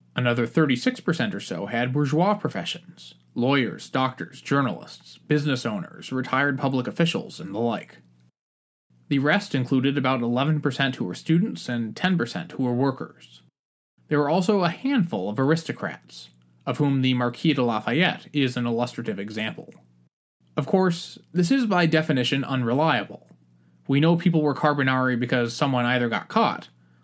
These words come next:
or because they admitted to it later in life.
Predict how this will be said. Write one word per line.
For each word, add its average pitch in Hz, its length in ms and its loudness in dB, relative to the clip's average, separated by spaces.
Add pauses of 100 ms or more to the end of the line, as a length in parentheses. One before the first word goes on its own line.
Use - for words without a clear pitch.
(100)
or 170 100 4
because 139 380 2
they 131 140 2
admitted 147 380 2
to 110 140 -4
it - 80 -8
later 113 300 -4
in 113 100 -6
life. - 460 -4